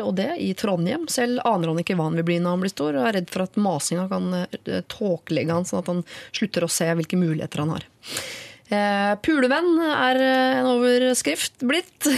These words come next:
<laughs> Det er da en jente som vet hvem hun vil ha som pulevenn. Eh,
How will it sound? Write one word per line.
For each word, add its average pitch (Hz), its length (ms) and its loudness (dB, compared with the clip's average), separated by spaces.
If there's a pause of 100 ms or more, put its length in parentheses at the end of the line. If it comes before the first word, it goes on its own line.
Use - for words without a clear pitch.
(120)
<laughs> 233 320 4
Det 202 80 2
er 196 160 2
da 185 80 2
en 180 80 2
jente 175 260 -2
som 180 140 0 (400)
vet 180 320 0
hvem 170 160 2
hun 175 140 0
vil 180 100 0
ha 170 140 2 (100)
som 185 160 -2
pulevenn. 196 460 2 (180)
Eh, 180 240 0